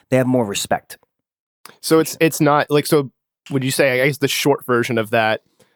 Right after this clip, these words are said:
Speaker 2: the headline version was before it was kinda seen as this, well, it was an underground thing. The outsider looking at, like, looking into it would be like, "Oh, this is a bunch of, like, skate rat slackers." And now it's this, like, "Oh, like, if my kids, like," or if a parent had a kid,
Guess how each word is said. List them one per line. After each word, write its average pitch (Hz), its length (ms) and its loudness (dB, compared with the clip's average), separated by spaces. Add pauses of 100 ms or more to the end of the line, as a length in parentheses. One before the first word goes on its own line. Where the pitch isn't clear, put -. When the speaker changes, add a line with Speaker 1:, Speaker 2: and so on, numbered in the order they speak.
(120)
Speaker 2:
the 131 60 0
headline 127 380 0
version 117 300 -2
was 117 140 0
before 135 680 0
it 120 120 -2
was 113 160 -6
kinda 117 260 -2
seen 117 320 -4
as 110 240 -2
this, - 360 -6 (640)
well, 143 140 4
it 131 40 0
was 147 180 2
an 143 40 2
underground 123 460 0
thing. 120 240 0
The 120 160 -6
outsider 117 720 0
looking 113 320 -4
at, - 160 -8
like, 113 180 -2
looking 113 460 -6
into 117 380 -4
it 110 80 -2
would 113 200 -4
be 113 180 -2
like, 107 220 -2
"Oh, 107 120 -2
this 104 160 -8
is 110 100 -8
a 104 60 -8
bunch 101 300 -6
of, 101 140 -8
like, 98 140 -8
skate 110 240 -6
rat 98 200 -10
slackers." 135 600 -2
And 120 180 0
now 117 220 2
it's 117 140 -2
this, - 280 -6
like, 107 380 -2 (460)
"Oh, 196 160 2
like, 131 140 -2
if 127 60 -8
my 165 200 0
kids, - 320 -2
like," 151 160 0 (320)
or 160 100 4
if 160 100 0
a 160 80 -4
parent 208 220 0
had 170 120 2
a - 20 -2
kid, 139 240 0